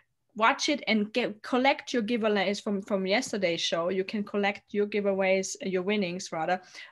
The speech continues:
um, on Sunday's show, at Sunday Show, rather. So let me bring everybody back.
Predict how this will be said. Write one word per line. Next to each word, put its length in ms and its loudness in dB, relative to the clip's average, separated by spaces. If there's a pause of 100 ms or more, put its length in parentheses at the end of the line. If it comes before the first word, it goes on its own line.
(120)
um, 340 -2 (380)
on 160 2
Sunday's 340 -4
show, 320 -6 (220)
at 140 -2
Sunday 280 -4
Show, 200 -8
rather. 280 -10 (420)
So 180 0
let 220 2
me 100 2
bring 400 2
everybody 600 0 (160)
back. 480 2